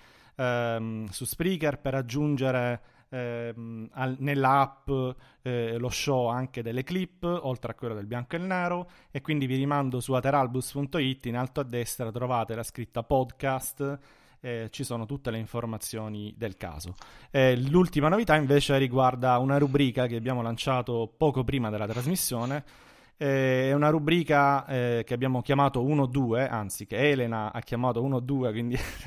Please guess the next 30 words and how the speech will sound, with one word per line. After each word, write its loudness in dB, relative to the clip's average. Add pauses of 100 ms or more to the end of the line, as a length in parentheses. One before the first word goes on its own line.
(120)
<laughs> -18
diamo -2
la -2
colpa 2
a 2
lei. 0 (300)
È 4
una 4
rubrica 6
di 0
posta 2
vera -2
e -14
propria, -6
quindi -6
se -6
volete -2
farci, -4 (380)
eh, 0
delle 2
domande, 0
interagire -4
con -2
noi, -4 (440)
eh, -2
usate 2
tranquillamente -2
quell'articolo, -2
lo -2
trovate 0